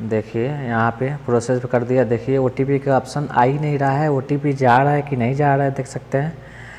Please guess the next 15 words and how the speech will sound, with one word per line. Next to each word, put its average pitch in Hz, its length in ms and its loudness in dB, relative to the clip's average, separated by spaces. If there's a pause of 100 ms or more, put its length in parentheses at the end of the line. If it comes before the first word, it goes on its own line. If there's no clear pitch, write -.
(220)
ये 135 260 4
ऑप्शन 127 560 0 (440)
यहाँ 127 240 0
से 131 160 0
गायब 117 260 4
हो 113 80 0
जाता 101 300 -2
है। 92 100 -2
तो 110 120 -6
लॉगिन 113 440 2
कैसे 120 300 -2
करें, 104 340 -4 (120)
किस 135 240 -4
तरह 117 220 0
करें, 117 360 -2